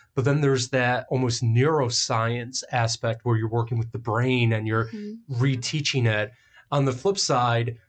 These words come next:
Speaker 1: you're always moving, you're always engaging, and you're using all the different skill sets that you've grown and developed. So it sounds like it's a pretty extensive major that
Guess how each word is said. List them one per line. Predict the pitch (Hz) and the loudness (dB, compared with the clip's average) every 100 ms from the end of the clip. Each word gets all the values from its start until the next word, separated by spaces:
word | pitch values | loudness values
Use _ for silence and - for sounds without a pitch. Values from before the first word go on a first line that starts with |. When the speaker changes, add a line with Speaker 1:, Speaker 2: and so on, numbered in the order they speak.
| _ _ _ | _ _ _
Speaker 1:
you're | 139 147 170 175 151 | 0 2 2 2 0
always | - 131 131 123 | 0 2 2 2
moving, | 120 123 131 | 2 2 2
you're | 120 117 | 2 2
always | 123 131 131 | 2 2 0
engaging, | 123 117 120 123 120 110 | 0 2 2 2 0 0
and | 110 | 2
you're | 117 | 2
using | 113 120 117 120 | 4 2 2 2
all | 110 113 | 2 0
the | |
different | 117 120 117 120 110 | 0 -2 -2 -2 0
skill | - - 127 | -2 0 0
sets | 123 - 104 - | -2 -4 -6 -4
that | 110 | -4
you've | 117 107 | -2 -4
grown | 117 110 | -2 0
and | 110 104 | 0 -2
developed. | 101 127 131 | -2 -2 0
So | 143 | -2
it | 123 | 0
sounds | 190 196 | 0 0
like | 190 | -2
it's | 139 123 | -2 -4
a | |
pretty | 127 - 143 | -6 -2 0
extensive | 123 - - 123 120 120 | 0 -2 -4 -4 -2 -2
major | 107 131 117 113 | 0 -2 0 -2
that | 110 143 | 0 -2